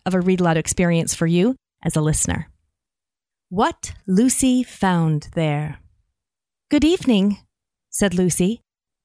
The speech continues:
But the fawn was so busy picking up its parcels that at first it did not reply.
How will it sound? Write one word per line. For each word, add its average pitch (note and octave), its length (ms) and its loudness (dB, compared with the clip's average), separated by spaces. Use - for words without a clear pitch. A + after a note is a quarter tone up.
But - 140 -2
the D4 60 4
fawn G#3+ 500 2
was G#3+ 120 0
so D4+ 420 0
busy G3+ 340 0
picking C4 360 2
up B3 160 2
its - 220 -2
parcels G#3 600 0
that G#3 100 0
at - 140 -4
first C4 320 -2
it G#3 100 -6
did A#3 160 0
not A3+ 260 0
reply. G3 600 0